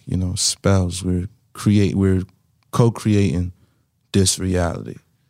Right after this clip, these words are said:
You know what I mean? So, I don't know, like, I'm not sure how to answer that question.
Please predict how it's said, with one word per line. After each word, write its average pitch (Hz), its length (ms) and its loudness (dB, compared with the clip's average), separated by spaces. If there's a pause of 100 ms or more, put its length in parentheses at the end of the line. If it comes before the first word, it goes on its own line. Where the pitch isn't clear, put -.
(440)
You 78 100 -8
know 92 80 0
what 90 80 0
I 90 120 0
mean? 92 320 0
So, 85 420 -4 (580)
I 123 160 4
don't 120 180 4
know, 110 240 4
like, 90 320 0 (2500)
I'm 117 140 6
not 117 160 4
sure 123 260 4
how 104 140 2
to 101 60 2
answer 101 320 2
that 92 200 -2
question. - 480 -2